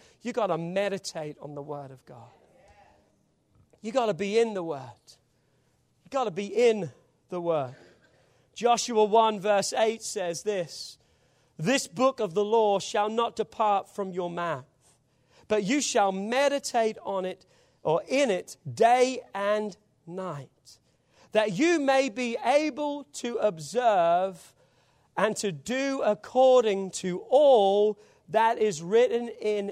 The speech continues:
it. For then you will make." I want you to see something right here. God doesn't say, "If you dwell in my word, then I will do something."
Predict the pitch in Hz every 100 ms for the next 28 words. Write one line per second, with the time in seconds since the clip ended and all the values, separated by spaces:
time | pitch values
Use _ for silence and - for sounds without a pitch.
0 | - 139 107 - - - _ _ _ _
1 | _ _ _ - 240 190 160 269 302 320
2 | 294 277 - _ - 147 139 294 311 302
3 | 285 254 233 226 202 185 185 170 127 95
4 | _ - _ _ _ _ _ _ _ _
5 | _ - 190 277 233 185 175 240 240 -
6 | 180 160 160 151 156 147 160 113 107 _
7 | _ _ _ _ _ _ _ _ _ -
8 | 285 311 277 226 233 - 277 262 226 226
9 | 190 262 240 - 185 262 262 226 214 214
10 | 180 262 247 202 214 160 _ - - 160
11 | 220 220 - 220 330 330 220 190 165 185
12 | 175 - 180 165 - 156 202